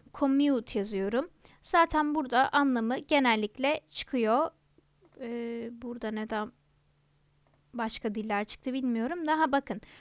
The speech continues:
şöyle Türkçe yaptım, çıktı, anlamları çıkıyor arkadaşlar. Mesela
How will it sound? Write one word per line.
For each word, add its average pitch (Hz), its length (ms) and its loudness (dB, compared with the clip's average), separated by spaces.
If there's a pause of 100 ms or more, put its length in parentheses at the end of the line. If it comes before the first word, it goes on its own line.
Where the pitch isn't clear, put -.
(100)
şöyle 277 240 0
Türkçe 269 360 -4
yaptım, 226 460 -2
çıktı, 302 520 0
anlamları 262 600 2
çıkıyor 277 360 2
arkadaşlar. 208 640 -2 (600)
Mesela 269 800 0